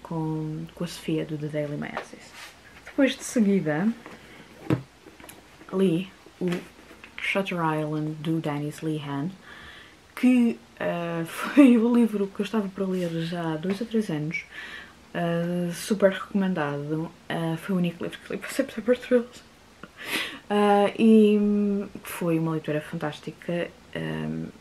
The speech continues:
eu gosto da escrita do Dennis Lehane, gostei dos twists. Ahm, um dos twists eu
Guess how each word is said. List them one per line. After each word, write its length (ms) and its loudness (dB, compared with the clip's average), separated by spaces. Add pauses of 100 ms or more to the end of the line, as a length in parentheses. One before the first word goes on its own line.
(240)
eu 80 2
gosto 220 4
da 60 -4
escrita 360 2
do 120 0
Dennis 380 -2
Lehane, 500 -4 (340)
gostei 380 0
dos 220 -4
twists. 540 -6 (720)
Ahm, 440 0 (640)
um 280 6
dos 280 2 (200)
twists 1160 -2 (1600)
eu 580 0